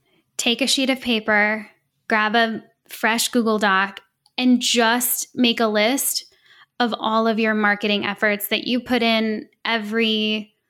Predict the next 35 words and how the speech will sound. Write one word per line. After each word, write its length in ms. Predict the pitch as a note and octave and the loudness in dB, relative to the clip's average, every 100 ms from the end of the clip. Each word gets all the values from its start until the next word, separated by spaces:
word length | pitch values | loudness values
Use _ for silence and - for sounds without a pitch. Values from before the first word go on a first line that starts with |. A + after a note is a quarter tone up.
| _ - | _ -4
let's 220 | A3+ - | -2 0
say, 200 | A#3+ A3+ | 0 0
every 320 | A#3 A#3 A#3 | -2 0 0
week. 640 | G#3 A3 A#3+ F4+ G4 - - | 0 0 2 2 0 -14 -6
And 180 | A#3+ A#3 | -2 2
then 320 | A3+ A3 A3 | 2 2 0
if 180 | A3 - | -2 0
there 280 | A3+ G#3+ G3+ | 2 4 2
are 40 | |
any 360 | A3 A3 G#3+ G#3 | -2 -2 -2 0
monthly 420 | G#3 G#3+ G#3+ G#3 | 0 0 0 -2
cadences 800 | G#3 G3+ G3+ G3+ G3+ G#3 G3 G3 | 0 0 0 -2 -2 0 0 -2
or 80 | G3 | 0
monthly 340 | G#3 G#3 G#3 | 0 0 -2
routines, 520 | G3+ G3 - G3 G3 - - - - | -4 -6 -4 -4 -4 -8 -18 -20 -6
what 320 | A#3+ A#3+ C#4 | 0 2 4
are 100 | E4 | 4
you 200 | E4 D4 | 6 4
doing 280 | B3+ C4 B3 | 4 2 2
on 120 | A#3 | 2
a 80 | A3 | 2
weekly 420 | G#3+ A3 G#3+ A#3 | 0 -2 0 0
and 100 | A3 | 2
monthly 320 | G#3 G3+ G#3 G3+ | 0 0 0 0
basis 600 | G3 F#3+ - A3+ A3+ - | 0 0 0 0 0 -4
to 240 | - A#3 | 0 2
market 360 | A3 G3+ A3 G#3 | 2 0 0 -2
your 140 | G3 | -2
business? 380 | F#3+ F3+ F3 G3 | -2 -4 -6 -4
Let's 180 | - C#4 | 0 0
just 120 | C#4 | 2
get 120 | B3 | 2
a 60 | G#3 | 2
list 320 | G3 F#3 - | 0 -2 -4
out. 300 | - - - | -6 -6 -8